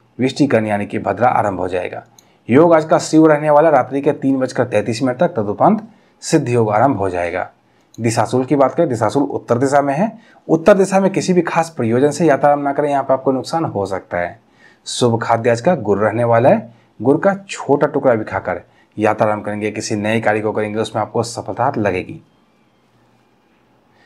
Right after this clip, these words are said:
चंद्र राशि कर्क रहने वाली, कर्क राशि में चंद्रमा रात्रि के बारह बजकर अठारह मिनट तक रहेंगे, तदुपरांत चंद्रमा का सिंह राशि में प्रवेश हो जाएगा।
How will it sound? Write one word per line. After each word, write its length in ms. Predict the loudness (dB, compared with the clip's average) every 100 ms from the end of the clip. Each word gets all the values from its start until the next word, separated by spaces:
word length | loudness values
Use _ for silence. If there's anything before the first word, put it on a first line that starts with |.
| _ _ _ 0
चंद्र 200 | 4 4
राशि 220 | 4 2
कर्क 240 | 2 4
रहने 180 | 2 4
वाली, 200 | 4 4
कर्क 240 | 0 2
राशि 200 | 0 -2
में 60 | -6
चंद्रमा 320 | -2 -2 2
रात्रि 300 | 2 2 -2
के 200 | -2 -2 -2 -16 _ 0
बारह 200 | 4 4
बजकर 320 | 2 0 0
अठारह 460 | 0 -6 -4 -2 -2
मिनट 220 | -2 -4
तक 120 | -2
रहेंगे, 320 | 0 0 0 -2
तदुपरांत 400 | -2 -2 -2 -2
चंद्रमा 300 | -6 -6 -4
का 140 | -4
सिंह 300 | -2 0 2
राशि 240 | 2 0 -6
में 120 | -4
प्रवेश 360 | 0 2 2 -2
हो 60 | -2
जाएगा। 380 | -2 -4 -12